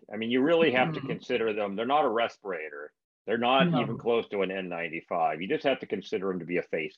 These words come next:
Speaker 1: covering.
Speaker 2: Mm-hmm.
Speaker 1: And,
Speaker 2: True.
Speaker 1: you know, and if
Speaker 2: Yes.
Speaker 1: that happens to fit you well and you gives you a sense of comfort, then great.
Speaker 2: Yes. Yes.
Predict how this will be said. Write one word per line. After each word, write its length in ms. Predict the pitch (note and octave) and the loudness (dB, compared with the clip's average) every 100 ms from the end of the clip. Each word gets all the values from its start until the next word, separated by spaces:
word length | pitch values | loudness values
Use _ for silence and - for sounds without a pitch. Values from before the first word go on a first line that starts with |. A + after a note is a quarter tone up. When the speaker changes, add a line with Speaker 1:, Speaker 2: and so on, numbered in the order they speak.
| - | -10
Speaker 1:
covering. 380 | C#2 - - _ _ _ _ _ _ | -10 -10 -20 _ _ _ _ _ _
Speaker 2:
Mm-hmm. 460 | A3 A3 G#3+ E3+ C#3+ - - | 8 8 8 6 0 -10 -6
Speaker 1:
And, 220 | F2+ E2 | -4 -2
Speaker 2:
True. 240 | F#3+ C#3 | 0 0
Speaker 1:
you 100 | G2 | 0
know, 300 | E2 D#2 D#2 _ F#2+ | -2 -4 -6 _ -4
and 100 | F#2+ | -2
if 60 | |
Speaker 2:
Yes. 80 | A#2+ | 4
Speaker 1:
that 220 | A#2+ B2 | 4 6
happens 380 | A#2+ B2 B2+ - | 4 2 0 -8
to 60 | A#2 | -6
fit 220 | - A#2+ | -4 -2
you 120 | A#2+ | -2
well 340 | G#2+ A2 A2 A2 | 2 2 4 2
and 100 | G2+ | 0
you 60 | E2+ | -4
gives 240 | G2+ G2 | -6 -4
you 120 | G#2+ | -4
a 40 | F#2+ | -4
sense 260 | G#2 G2 | -6 -8
of 80 | F#2+ | -12
comfort, 480 | - G2 F2+ F#2 F2+ _ - | -8 -8 -6 -6 -6 _ -12
then 100 | D#2 | -12
great. 140 | D2+ _ _ E3+ | -14 _ _ 2
Speaker 2:
Yes. 360 | E3+ E2 - _ _ _ _ _ | 2 0 -8 _ _ _ _ _
Yes. 280 | D#3+ - | -12 -12